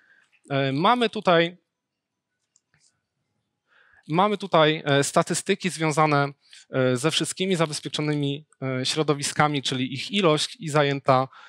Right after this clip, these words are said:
e, przestrzeń. Mamy również informacje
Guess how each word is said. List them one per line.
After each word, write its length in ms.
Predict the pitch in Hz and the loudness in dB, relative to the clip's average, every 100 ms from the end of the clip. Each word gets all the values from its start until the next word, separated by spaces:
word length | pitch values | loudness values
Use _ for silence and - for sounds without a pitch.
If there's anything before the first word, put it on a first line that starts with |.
| - 139 | -16 -2
e, 260 | 127 123 | 0 0
przestrzeń. 680 | - - 202 - - 143 139 - _ | -2 0 0 0 0 0 -4 -14 _
Mamy 280 | 135 170 185 | 0 0 0
również 440 | 170 160 147 - 143 | -4 -2 2 2 0
informacje 840 | 147 156 147 151 - 143 135 | -4 -4 0 -2 0 2 2